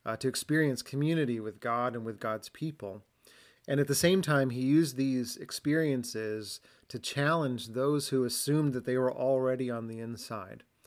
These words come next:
people that thought that they have nothing to learn and nothing to change in their lives. The theme that we're exploring together is that God's love is a centering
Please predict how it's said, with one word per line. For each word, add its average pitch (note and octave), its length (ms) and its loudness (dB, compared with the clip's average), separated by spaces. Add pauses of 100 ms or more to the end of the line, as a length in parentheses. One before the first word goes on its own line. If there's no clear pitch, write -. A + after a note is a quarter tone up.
(300)
people C#3+ 240 4
that A#2+ 180 0
thought C3 220 2
that A#2+ 120 -8
they A#2+ 100 -2
have A2+ 140 -4
nothing B2 300 -6
to A#2 60 -6
learn B2+ 420 0
and A2+ 120 -6
nothing A#2 280 -8
to G2+ 60 -14
change B2 460 -6
in G#2+ 100 -8
their G#2+ 140 -8
lives. - 500 -12 (960)
The C3+ 80 0
theme F3 240 4
that D3 140 2
we're C3 440 2 (120)
exploring D3 580 2
together A#2 600 -2 (120)
is B2+ 240 -6
that B2+ 160 -12
God's C3+ 320 0
love C3 340 2
is - 180 -6
a A2+ 120 -8
centering A#2+ 800 -4